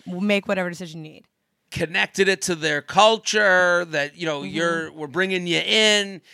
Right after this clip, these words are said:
Speaker 2: To me, it actually made it sound like our conspiracy theory that Kwame never called his mom and, like, was calling a friend and was just, like,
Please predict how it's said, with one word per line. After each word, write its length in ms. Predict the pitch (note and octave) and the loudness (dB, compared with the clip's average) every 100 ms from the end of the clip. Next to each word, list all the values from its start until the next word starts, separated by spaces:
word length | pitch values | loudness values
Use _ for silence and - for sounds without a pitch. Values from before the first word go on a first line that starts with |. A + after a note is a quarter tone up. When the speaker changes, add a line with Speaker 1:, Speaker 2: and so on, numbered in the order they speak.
| - _ | -20 _
Speaker 2:
To 120 | - A3 | -2 0
me, 320 | A3 B3 C#4+ | 0 0 4
it 80 | B3 | 6
actually 460 | G#3 G3+ - F#3+ | 6 4 -2 -4
made 300 | F3+ F3 F3 | -2 0 0
it 160 | E3+ - | -2 -6
sound 400 | - D#3+ E3 E3 | 0 2 2 0
like 200 | D#3 D3+ | -2 0
our 140 | D3+ | -2
conspiracy 720 | C#3+ D3 - D3+ D3 D3+ D#3 D3 | -2 -6 -8 -2 0 0 -2 -6
theory 400 | D3+ D3+ D3+ D3+ | -2 2 2 0
that 220 | C3 A#2+ _ _ _ _ | -6 -12 _ _ _ _
Kwame 580 | - C#3 C#3 C#3 C3+ B2+ A2 | -4 0 0 0 -8 -10 -8
never 260 | C#3 C3 C3+ | -4 -4 -4
called 380 | - C3+ C#3 C#3 | -2 -2 -2 -4
his 160 | D3 | -8
mom 460 | C#3+ C#3 C#3+ D3 C3+ _ _ _ _ - | -2 0 0 -4 -12 _ _ _ _ -6
and, 160 | C#3 | -4
like, 240 | C3+ C3 - | -2 -4 -4
was 140 | C#3 | -6
calling 340 | - C#3+ C#3 C3+ | -2 0 0 -4
a 40 | |
friend 460 | - C#3 C3+ C#3 C#3 | -4 2 2 2 -2
and 140 | C3 | -6
was 100 | B2+ | -8
just, 200 | C3 C3 | -8 -4
like, 180 | C3 | -6